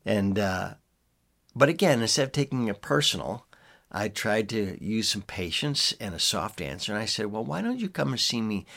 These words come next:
after the service, and let's see if what I share today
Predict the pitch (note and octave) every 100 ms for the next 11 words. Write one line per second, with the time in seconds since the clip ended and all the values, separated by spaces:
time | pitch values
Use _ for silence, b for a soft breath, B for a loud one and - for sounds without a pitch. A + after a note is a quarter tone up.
0 | B - A#2 A2+ - G#2+ F#2+ - G#2+ F#2+
1 | F2 - G2 A2 - - - A2+ G2+ B
2 | B - G2+ - A#2 A#2+ C3 - - B2+
3 | B2 A#2+ G2+ G2+ F2+